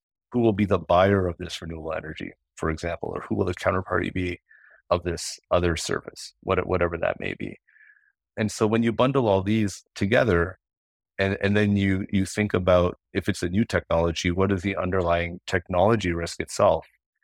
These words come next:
These are the things that, that the finance community cares about, whether it's a debt lender, a non-recourse lender, or a recourse lender, or a preferred equity partner, for example. Th-, these are the areas that they're gonna focus on.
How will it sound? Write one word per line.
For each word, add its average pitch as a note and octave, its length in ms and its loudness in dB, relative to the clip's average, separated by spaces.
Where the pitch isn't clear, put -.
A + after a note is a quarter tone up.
These C3+ 220 2
are B2 280 0
the G2 220 -2
things G2+ 340 -2
that, F2 260 0
that F2+ 160 -6
the - 80 -4
finance F#2+ 420 -2
community E2+ 300 -6
cares F2 260 -2
about, D#2+ 280 -6
whether F#2 280 2
it's - 260 -6
a F2 140 -6
debt G2+ 300 0
lender, F#2+ 480 2
a F2 120 -8
non-recourse F#2 640 0
lender, F2 320 0
or E2 40 -2
a E2 100 -6
recourse F#2 400 -4
lender, E2+ 420 -2
or E2+ 180 0
a - 60 0
preferred F2+ 380 0
equity E2+ 340 -2
partner, E2 560 -4
for E2+ 160 0
example. F2 500 -4
Th-, A2+ 180 2
these A#2 200 4
are A#2+ 80 2
the G#2 140 -4
areas F2+ 280 4
that F2 120 -4
they're E2+ 120 -2
gonna E2+ 160 -8
focus - 360 -12
on. - 140 -10